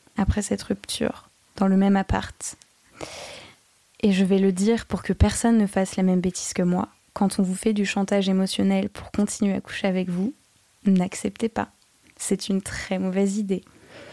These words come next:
Ne le faites pas. <laughs> J'ai testé pour vous. <laughs> Non.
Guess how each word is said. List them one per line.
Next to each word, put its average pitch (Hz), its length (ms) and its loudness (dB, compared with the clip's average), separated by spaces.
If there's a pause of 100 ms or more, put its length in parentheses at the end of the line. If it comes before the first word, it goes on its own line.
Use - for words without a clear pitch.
(340)
Ne 196 120 6
le 190 60 2
faites 202 280 0
pas. 196 200 4 (200)
<laughs> 247 180 4
J'ai 208 240 4
testé 202 400 2
pour 202 280 4
vous. 202 260 4 (160)
<laughs> - 680 0
Non. 202 240 4